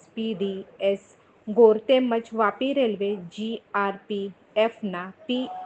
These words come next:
આઈ વી એમ આહિર અને વલસાડના પી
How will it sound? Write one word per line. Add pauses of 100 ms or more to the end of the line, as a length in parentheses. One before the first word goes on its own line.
આઈ
વી (120)
એમ (420)
આહિર
અને
વલસાડના (120)
પી